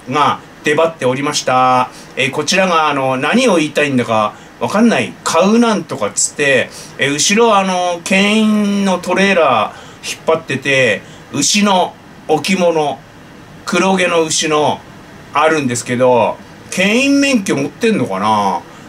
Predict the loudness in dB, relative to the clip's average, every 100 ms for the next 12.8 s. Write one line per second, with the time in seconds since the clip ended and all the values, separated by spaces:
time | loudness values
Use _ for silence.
0 | -6 0 4 4 2 2 0 2 2 2
1 | 0 2 0 -2 -4 -2 2 2 0 -2
2 | 0 0 2 2 2 0 -2 -4 -6 -2
3 | 2 4 4 2 -2 -8 -20 -10 -4 0
4 | 2 4 4 2 0 -2 -4 -4 -2 0
5 | -2 -2 0 2 2 2 -4 -20 -12 0
6 | 0 0 -4 -2 2 2 2 0 -2 -4
7 | -2 0 0 0 -4 -4 -8 -14 -4 -2
8 | 0 -4 -4 -2 -2 -2 0 0 0 -2
9 | -6 -2 -2 0 -2 -2 -2 0 0 0
10 | 0 0 -2 0 -2 -2 -4 -4 -4 -4
11 | -2 -2 -2 -2 -2 0 0 0 -2 -2
12 | -2 -4 -2 0 0 -2 -4